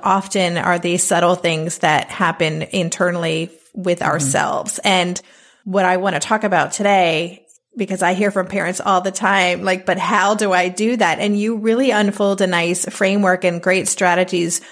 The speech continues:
Speaker 1: to do that deeper work. So I think it's going to be really useful for listeners. So, okay, what I'd love to start with is you use this metaphor of the emotional freight train throughout your book. Can you talk about what that is?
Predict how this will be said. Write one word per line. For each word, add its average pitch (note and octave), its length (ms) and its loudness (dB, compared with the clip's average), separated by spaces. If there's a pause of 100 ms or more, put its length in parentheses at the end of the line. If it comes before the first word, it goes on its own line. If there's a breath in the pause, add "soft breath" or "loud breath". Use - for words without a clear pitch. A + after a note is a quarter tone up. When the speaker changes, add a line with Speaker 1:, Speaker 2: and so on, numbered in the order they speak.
(140)
Speaker 1:
to G#3+ 120 2
do F#3+ 280 2
that F#3+ 220 2
deeper F3 300 -2
work. E3 420 0 (260 soft breath)
So F3 300 2
I F#3+ 140 2
think G#3 160 -2
it's F#3+ 160 -2
going F3+ 240 0
to E3+ 60 -2
be E3 140 -2
really D#3+ 440 0
useful E3 640 -2
for E3 640 0
listeners. - 800 -4 (140 soft breath)
So, B3 640 2 (260)
okay, A#3+ 400 2
what C4 180 0
I'd D4+ 180 2
love E4 180 2
to - 120 0
start A3 340 2
with G3+ 200 2
is A3 240 0
you B3 60 0
use B3 300 -2
this C4 220 -2
metaphor F#3+ 460 2
of F3+ 160 0
the F#3 140 2
emotional F3 520 0
freight - 380 -2
train B3+ 560 2
throughout F3+ 840 0
your F3+ 200 0
book. - 340 -2
Can B3+ 160 2
you E4+ 120 0
talk A#3 260 0
about G#3+ 260 2
what G3+ 240 0
that E3+ 260 0
is? - 460 -2